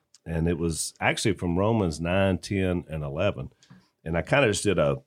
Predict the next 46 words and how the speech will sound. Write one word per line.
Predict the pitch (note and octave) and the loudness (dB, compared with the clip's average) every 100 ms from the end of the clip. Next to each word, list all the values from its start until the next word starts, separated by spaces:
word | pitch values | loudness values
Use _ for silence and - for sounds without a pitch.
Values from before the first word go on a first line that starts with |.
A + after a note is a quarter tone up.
| _ - | _ -4
kind | G#2 | 0
of | G2+ | 2
a | D#2 B1+ | 0 -2
high | F2+ F2+ E2+ C#2+ | -2 0 0 -2
flyover | D2 E2 F2 E2+ D2+ D2 | -4 0 2 0 -2 -8
of | - D2 C#2+ | -8 -10 -6
this | C#2 - | -6 -4
text. | - B2 - F2 | 0 0 0 -6
And | D#2+ | -2
we've | G2 | -2
been | E2+ | 0
talking | F#2+ F2+ | 0 2
about | |
it | D#2+ | 2
on | |
the | C#2+ | 0
podcast. | F#2 E2+ - C2+ | -4 -6 -6 -8
We | - D#2 | -6 -4
wrapped | D#2 C#2+ | -2 -4
it | D2 | -6
up, | C#2+ C#2 _ | -6 -8 _
uh, | C2+ B1+ | -12 -6
last | D2 E2 | -4 -4
time. | - C2 C2+ _ _ _ _ _ _ _ _ _ | -6 -10 -10 _ _ _ _ _ _ _ _ _
But | - B2 | 0 2
it | |
was | F#2+ | 4
interesting | B2 G3+ A2+ F2+ F#2 F#2 | 2 2 0 2 2 4
because | F2+ - G#2+ G#2 F#2+ - - _ _ - _ _ _ _ _ F#2 - - | 2 2 4 4 2 -2 -8 _ _ -20 _ _ _ _ _ -14 -12 -10
th-, | G#2 | 0
so | C#3+ C#3+ | 4 6
many | C3+ | 6
people | D3 C3+ A#2+ | 4 4 2
have | G2 G2 | 2 4
missed | A#2+ C3 | 2 2
the | - | -2
point | - D#3 A2+ F#2+ - _ _ - | 0 2 4 2 -4 _ _ -6
that | F#2 F2 | -4 0
Paul | G#2 G#2+ | 2 2
was | F2+ | 2
making | G2+ F#3 B2+ | 2 2 2
in | E2 D#2 | 2 4
there, | D#2 | 4
which | G2 - | 2 2
is, | F2+ D#2+ | -2 -2
was | F2+ F2 D2+ | -2 -2 -2